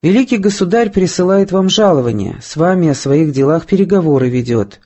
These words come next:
а мурзам в равенстве с вами быть непристойно, да и то вам знать можно, что мурзы и все татары калмыкам недоброхоты, послушны вам только из страха, по своей бусурманской вере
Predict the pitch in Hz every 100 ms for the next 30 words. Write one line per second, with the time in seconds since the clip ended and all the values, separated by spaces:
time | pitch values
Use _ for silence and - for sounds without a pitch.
0 | _ _ _ _ 135 151 160 202 247 185
1 | 160 135 123 - 127 127 143 131 120 120
2 | 147 180 170 165 156 151 - 143 120 104
3 | - - - _ _ _ 208 226 202 180
4 | 143 127 127 139 123 - 135 117 110 107
5 | - _ _ _ _ - 170 170 165 165
6 | 190 180 - 170 160 170 170 165 143 156
7 | 151 160 165 165 156 151 147 147 160 175
8 | - 165 123 110 90 - _ _ _ _
9 | _ - 160 - 254 - 214 180 165 202
10 | 214 202 202 196 - 139 127 117 - 117
11 | 131 - 151 190 175 170 160 156 160 147
12 | - 151 160 208 208 202